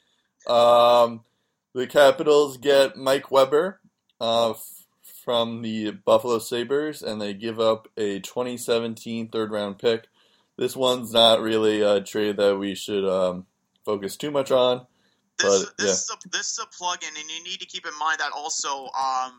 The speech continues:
Speaker 2: John Carlson, I believe, had to undergo surgery, and he's expected to miss several weeks. So with him out of the lineup on defense, they needed someone to help fill the void. I'm not gonna say Mike Weber is <laughs> there to fill the void,
Speaker 1: Right.
Speaker 2: but he's there to provide some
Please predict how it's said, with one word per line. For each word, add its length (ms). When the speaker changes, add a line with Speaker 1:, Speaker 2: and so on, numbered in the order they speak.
Speaker 2:
John 300
Carlson, 400
I 200
believe, 260
had 160
to 80
undergo 320
surgery, 800
and 100
he's 420
expected 460
to 80
miss 180
several 420
weeks. 360
So 180
with 200
him 260
out 140
of 80
the 60
lineup 400
on 160
defense, 680
they 120
needed 300
someone 320
to 60
help 220
fill 160
the 160
void. 220
I'm 80
not 180
gonna 140
say 360
Mike 240
Weber 360
is 180
<laughs> 60
there 280
to 160
fill 280
the 180
void, 460
Speaker 1:
Right. 80
Speaker 2:
but 160
he's 220
there 380
to 60
provide 440
some 300